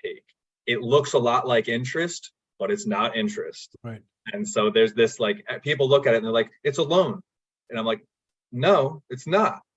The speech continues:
Speaker 1: You just, it look, it reminds you of a loan, but it's not a loan.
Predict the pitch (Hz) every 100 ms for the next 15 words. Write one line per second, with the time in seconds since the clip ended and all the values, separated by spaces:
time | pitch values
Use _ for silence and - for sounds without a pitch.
0 | _ _ 127 127 135 - 131 120 135 170
1 | - 135 123 135 175 151 107 95 92 92
2 | 87 - - 107 104 110 113 131 139 107
3 | 101 104